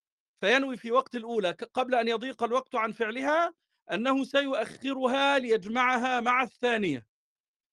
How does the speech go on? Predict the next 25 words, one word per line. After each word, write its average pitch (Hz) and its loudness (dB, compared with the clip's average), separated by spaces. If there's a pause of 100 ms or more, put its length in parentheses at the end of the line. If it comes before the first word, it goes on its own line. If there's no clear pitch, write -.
(240)
إلا 302 8
أن 269 2
يكون 269 2
معذورا 254 2
بنوم 254 0
أو 202 -4
نحوه، 269 -4
فقد 214 -6
ذكر 240 -2
شارح 247 2
الغاية 262 2
اتجاها 247 0
أنه 240 -2
يعذر 226 -4
في 196 -10
ذلك. 143 -8 (500)
على 202 4
كل 214 -4
حال 311 4 (420)
شرط، 285 -2
وهذا 233 2
واضح 226 2
جدا 247 -2
جلي 214 -4
جدا، 277 -2